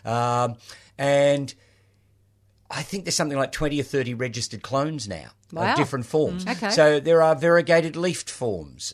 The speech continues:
Speaker 1: of ginkgo. There are weeping forms. There
Speaker 2: Mm.
Speaker 1: are horizontal forms.
Speaker 2: Mm.
Speaker 1: Uh, there are miniature forms. Um,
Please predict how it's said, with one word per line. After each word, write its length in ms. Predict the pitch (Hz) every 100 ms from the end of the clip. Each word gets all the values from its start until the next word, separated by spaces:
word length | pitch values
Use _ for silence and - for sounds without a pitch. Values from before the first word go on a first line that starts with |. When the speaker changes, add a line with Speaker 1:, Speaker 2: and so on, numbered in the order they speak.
| -
Speaker 1:
of 160 | 104
ginkgo. 520 | - 95 85 78 60 85
There 200 | 110 120
are 40 |
weeping 480 | 123 175 - 131 92
forms. 520 | - 92 78 76 87
There 160 | 190 240
Speaker 2:
Mm. 140 | 233
Speaker 1:
are 20 |
horizontal 720 | - 135 131 131 156 160 113 110
forms. 580 | - 98 78 71 73
Speaker 2:
Mm. 280 | 180 190 202 -
Speaker 1:
Uh, 180 | 104 107
there 180 | 110 113
are 40 |
miniature 480 | 147 190 175 - 113
forms. 680 | - 90 76 65 65 - - - - -
Um, 680 | 107 110 110 113 110 113